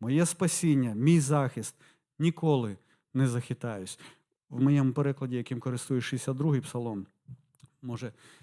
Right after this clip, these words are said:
"Тільки від Бога чекаю мовчання, душе моя, від Нього спасіння моє.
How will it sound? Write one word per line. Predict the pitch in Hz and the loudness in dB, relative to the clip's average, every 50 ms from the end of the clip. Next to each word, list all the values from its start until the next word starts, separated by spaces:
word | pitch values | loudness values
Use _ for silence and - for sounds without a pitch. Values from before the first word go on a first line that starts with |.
| _ _ | _ _
"Тільки | - 202 190 170 - 175 160 | 2 4 4 4 4 4 4
від | 160 151 151 | 4 4 4
Бога | 165 185 170 156 156 139 - - - _ _ _ _ _ _ _ _ _ _ _ _ _ _ _ _ _ _ _ _ _ _ _ _ _ _ _ _ _ _ _ _ _ _ _ _ | 6 6 8 8 6 6 2 -2 -10 _ _ _ _ _ _ _ _ _ _ _ _ _ _ _ _ _ _ _ _ _ _ _ _ _ _ _ _ _ _ _ _ _ _ _ _
чекаю | - - 156 - 160 156 151 147 | -2 0 2 4 6 6 6 6
мовчання, | 143 147 143 139 - - 185 185 185 170 156 143 131 | 6 6 6 4 2 2 4 4 6 6 6 6 4
душе | 127 131 - - - 165 151 | 2 0 -2 0 2 4 6
моя, | 143 143 131 131 127 123 117 113 - - _ _ _ _ _ _ | 6 6 6 4 4 2 0 -2 -6 -10 _ _ _ _ _ _
від | 120 139 139 139 | 0 0 2 4
Нього | 160 175 151 151 139 | 6 6 8 6 6
спасіння | - - - 147 - - - 151 135 123 120 117 | 4 2 0 0 0 2 4 4 4 4 4 2
моє. | 110 113 113 110 107 98 98 | 0 -2 -2 -4 -4 -6 -8